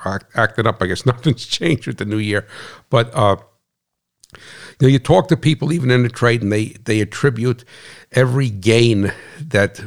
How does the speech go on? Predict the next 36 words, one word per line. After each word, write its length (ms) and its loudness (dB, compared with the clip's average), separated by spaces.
we've 260 -4
seen 560 -2
with 200 -4
internal 440 0
combustion 560 -4
engines, 340 -4
with 220 -6
power, 600 2
with 180 -4
efficiency, 880 -4
uh, 380 2
with 160 -8
everything. 380 -4
And 80 2
they 60 -2
say, 60 2
"Oh, 140 4
it's 140 -2
fuel 320 2
injected, 360 -2
it's 120 -10
fuel 240 0
injected." 440 -4
And 160 -2
then 300 -2
a 80 -2
lot 240 2
of 260 -2
smaller 640 4
engines 420 -2
now 260 0
are, 100 -4
are 100 -4
becoming 460 -4
fuel 320 -2
injected. 560 -4